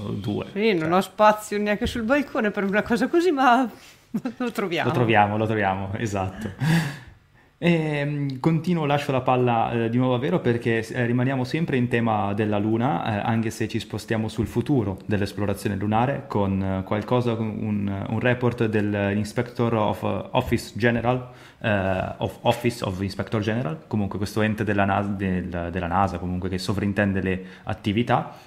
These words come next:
Speaker 1: e che guarda che i costi, che tutto funzioni bene, ma, eh, non vi spoilerò altro.
Speaker 2: Sì, praticamente è l'ispettorato del lavoro della nasa che ogni tre, quattro anni, anzi no, adesso ultimamente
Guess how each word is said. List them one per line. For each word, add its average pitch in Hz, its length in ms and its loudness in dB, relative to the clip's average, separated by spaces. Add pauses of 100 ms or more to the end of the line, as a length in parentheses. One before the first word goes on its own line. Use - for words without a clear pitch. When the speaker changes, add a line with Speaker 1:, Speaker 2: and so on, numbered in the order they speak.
Speaker 1:
e 123 140 -2
che 110 100 -2
guarda 95 320 2
che 92 140 -4
i 92 100 -2
costi, 95 560 -2
che 92 160 -6
tutto 92 580 -4
funzioni 107 380 -4
bene, 104 600 -2
ma, 90 460 0
eh, 90 460 -8 (200)
non 101 120 0
vi 98 140 -2
spoilerò 92 440 -2
altro. - 320 -16 (1120)
Speaker 2:
Sì, - 140 -2
praticamente 202 520 2
è 208 40 4
l'ispettorato 185 600 0
del 190 120 2
lavoro 190 340 2
della 190 200 2
nasa 202 460 2
che 180 280 -2
ogni 170 380 0
tre, 185 200 -2
quattro 180 440 -2
anni, 175 260 0
anzi 196 420 2
no, 175 260 4
adesso 170 320 0
ultimamente 175 680 0